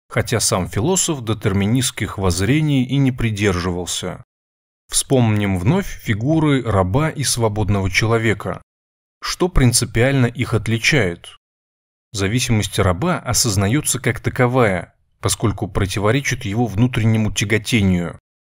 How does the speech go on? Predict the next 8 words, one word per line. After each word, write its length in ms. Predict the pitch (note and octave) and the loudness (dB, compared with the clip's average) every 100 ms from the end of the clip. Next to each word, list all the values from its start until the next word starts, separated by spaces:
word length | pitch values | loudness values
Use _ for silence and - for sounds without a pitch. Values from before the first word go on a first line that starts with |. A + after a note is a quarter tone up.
| - | -4
находится 560 | G2+ - D3+ C3+ - | -2 0 0 0 -2
в 80 | - | -2
конфликте 560 | - G2 - C#3 - B2 | 0 0 0 -2 -2 -6
с 100 | - | -2
последним, 800 | B2 - B2+ A#2+ G2 F2 - - _ _ | 0 0 2 0 0 -2 -4 -14 _ _
угнетает 800 | C#3+ F#2+ G2 F#2 B2 C#3+ C#3+ - - | -4 0 0 0 0 0 -2 -6 -8
и 100 | D3 | -4
подавляет. 920 | - G#2+ G#2 F#2 F2+ E2+ - - - | -2 2 2 2 2 0 -6 -14 -20